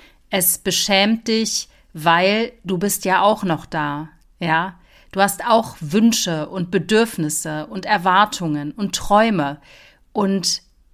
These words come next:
gesellschaftlich wird es erwartet, dass du das alles erstmal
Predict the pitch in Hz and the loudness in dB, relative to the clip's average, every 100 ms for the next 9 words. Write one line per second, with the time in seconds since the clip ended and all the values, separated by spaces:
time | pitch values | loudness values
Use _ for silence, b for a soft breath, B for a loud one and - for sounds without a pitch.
0 | _ - 170 180 226 254 240 226 220 202 | _ -6 -2 2 2 0 -6 -6 -6 -6
1 | 185 175 226 190 175 185 185 185 170 - | -6 -6 -4 0 2 0 -2 -4 -4 -6
2 | 170 170 - 175 202 - 170 185 - 185 | -8 -8 -6 -6 -6 -4 -2 0 -2 -2
3 | 165 170 175 175 | 0 2 0 -6